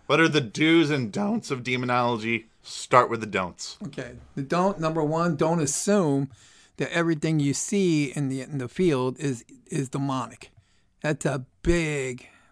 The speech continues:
Speaker 2: big don't. The con-, the possibility of a demonic energy or dem-, or a demon, actual real demon,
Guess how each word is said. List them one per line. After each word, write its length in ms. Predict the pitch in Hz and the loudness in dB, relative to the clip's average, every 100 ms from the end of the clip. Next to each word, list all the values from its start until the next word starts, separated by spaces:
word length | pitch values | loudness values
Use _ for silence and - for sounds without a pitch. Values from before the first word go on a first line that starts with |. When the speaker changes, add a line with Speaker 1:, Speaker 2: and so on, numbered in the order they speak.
| _ _ | _ _
Speaker 2:
big 580 | - 160 147 131 123 - _ _ _ _ _ _ _ | -2 0 0 -2 -8 -12 _ _ _ _ _ _ _
don't. 340 | 165 147 113 - _ _ _ _ _ _ _ _ _ _ _ _ _ _ | -2 -2 -4 -12 _ _ _ _ _ _ _ _ _ _ _ _ _ _
The 160 | 175 151 | -2 -2
con-, 480 | - - 220 233 - - | -4 2 4 4 2 0
the 100 | 185 | -2
possibility 840 | - 226 - 208 165 180 185 185 | 2 2 2 0 2 4 4 4
of 160 | 160 135 | 2 0
a 40 | |
demonic 760 | 127 135 143 160 170 165 - - - | -2 -2 -2 -2 -2 -4 -8 -16 -8
energy 640 | 156 156 147 135 139 139 | -4 -2 -2 -2 -2 0
or 60 | 139 | -2
dem-, 280 | 127 127 - 165 | 0 -4 -4 -4
or 200 | 139 127 | -2 -2
a 60 | |
demon, 600 | 117 165 190 165 135 131 131 | -2 2 2 2 0 -2 -4
actual 400 | 131 - 143 127 | -8 -8 -4 -2
real 280 | 131 170 | 0 0
demon, 520 | 143 143 160 131 123 | 0 -2 0 -2 -2